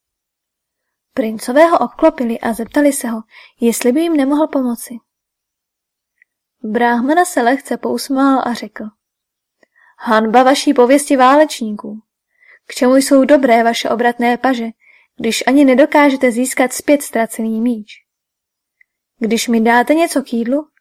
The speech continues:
dostanu zpět nejen váš míč, ale i tento svůj prsten." S těmito slovy si prsten sundal a hodil do studny. Judištěra mu řekl: "O bráhmanu, získáš-li zpět míč i prsten,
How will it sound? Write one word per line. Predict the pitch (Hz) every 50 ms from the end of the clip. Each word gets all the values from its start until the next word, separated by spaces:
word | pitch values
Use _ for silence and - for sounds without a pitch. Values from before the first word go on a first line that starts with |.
| _ _ _ _ _ _ _
dostanu | 226 208 226 226 - - 294 311 330 311
zpět | - - - - 320 302 294 302
nejen | 262 240 247 294 320 285 247
váš | 233 233 233 226 - - -
míč, | 220 220 220 - - _ _ _ - - _ _
ale | - 240 233 220
i | 226 214
tento | - - 247 247 247 294
svůj | 285 294 - 302 302 285
prsten." | 285 262 233 - - - - 220 214 220 233 - _ _ _ _ _ _ _ _ _ _ _ _ _ _ _ _ _ _ _ _ _ _ _ _ _ _ _ _ _ _ _ _ _ _ _
S | - - -
těmito | - 214 220 240 294 302 - 320
slovy | - - - 226 220 214 220 233
si | 240 - 294 269
prsten | - 277 277 - - 247 233
sundal | 220 - - 226 208 208 220 226 240 247 - -
a | - 220
hodil | - - 240 214 214 226 220
do | 214 220
studny. | - - - - 220 233 226 - _ _ _ _ _ _ _ _ _ _ _ _ _ _ _ _ _ _ _ _ _ _ _ -
Judištěra | 233 226 240 220 220 - - - 254 269 277
mu | 285 294
řekl: | 269 269 240 - - 220 220 _ _ _ _ _ _ _ _ _ _ _ _ _ _ _ _ _ _ _ - - - - _
"O | - 240 233
bráhmanu, | 214 240 240 247 262 277 311 330 311 262 226 226 - _ _ _ _ _ _ _ _ _ _
získáš-li | 262 233 233 226 - - - 294 339 349 - - 285
zpět | 277 - - - 330 330 -
míč | 285 311 339 - - -
i | -
prsten, | - 277 311 - - - 240 220 226